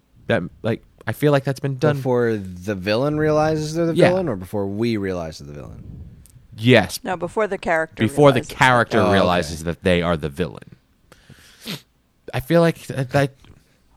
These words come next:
Speaker 1: I feel like that's been done. But that's the, the point of, of this season. Um, at the end of last season, we saw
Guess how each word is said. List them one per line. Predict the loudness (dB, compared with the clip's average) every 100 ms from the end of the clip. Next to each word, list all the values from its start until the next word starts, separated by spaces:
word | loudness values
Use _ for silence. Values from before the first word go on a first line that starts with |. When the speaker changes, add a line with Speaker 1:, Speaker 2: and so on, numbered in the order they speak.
| _ _ _ -14
Speaker 1:
I |
feel | -2 0
like | 0
that's | 0
been | -2 -2
done. | -4 -6 -12 -20 -18 -16 -16 -16 -18 -20 6
But | 6 6 2 _ _ _ _ -20 _
that's | 0 0 -2 -8
the, | 0 0
the | 0
point | -2 0 0 0
of, | 0 0 -2 -8
of | -8 -6 -8 -12 -20 _ _ _ _ _ _ _ _
this | -2 -2 -2
season. | -6 -6 -4 -6 -8 -12 -20 -20 -20 _ _
Um, | -8 -6 -6 -8 -10 _ _ _ _ _ _ _ _ _ _ -18
at | -14
the | -12 -2
end | 0 0
of | -2
last | -2 0 0 -2
season, | -4 -2 -4 -4 -6
we | -6
saw | -6 -8 -4 0 0 0 0 -2